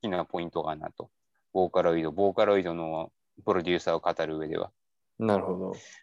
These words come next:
Speaker 1: で、さっきそのVTuberとボーカロイドの流れは、あん-、あの、あまり、あまり外れてないって言ったのは、あの、カルチャーを踏襲してるからなんですよね。
Speaker 2: ほう。
Speaker 1: VTuberが、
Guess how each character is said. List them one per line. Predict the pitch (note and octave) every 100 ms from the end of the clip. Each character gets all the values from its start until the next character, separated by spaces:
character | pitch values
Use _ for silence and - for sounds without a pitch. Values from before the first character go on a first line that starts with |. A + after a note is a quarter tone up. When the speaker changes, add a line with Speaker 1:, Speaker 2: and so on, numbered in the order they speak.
| _ _
Speaker 1:
で、 | G#3 A#3+ -
さ | - A3+
っ | - -
き | C3+ G2 E2
そ | G#2+
の | F#2
VTuber | G#2+ D#3+ C#3+ E3 F3 C#3 G2+ E2+ -
と | F2+
ボ | G2 G#2+
ー |
カ | C3
ロ | B2
イ | G#2+
ド | F2+
の | E2
流 | F2 F#2
れ | F2+
は、 | E2+ D#2+ E2
あ |
ん-、 | G2 A2
あ | G2
の、 | F#2 F2+ F#2 G#2+
あ |
ま | B2 D3+
り、 | E3 -
あ | A2 A2
ま | C#3 E3
り | E3+ D#3+ _ _ _
外 | - B2 C3+
れ | D3
て | D3 D3
な |
い | C#3
っ |
て | -
言 | F#2
っ |
た | -
の | G#2+
は、 | G2 F#2 D2 - _ _ _ _ _ _ _ _ _ _ -
あ | G#2+
の、 | F#2 F2 E2+ D#2+ -
カ | B3+
ル | B3+
チ | D#3 C3
ャ |
ー | G2+
を |
踏 | - B2 A2+
襲 | B2 G#2+
し |
て | B2+
る | G#2+
か | F2+
ら | D#2+
な | D2+
ん |
で | -
す |
よ | D#2+
ね。 | F2+ - _ - - _
Speaker 2:
ほ | A2 G2
う。 |
Speaker 1:
VTuber | F#2+ F2 F#2 E2
が、 | D#2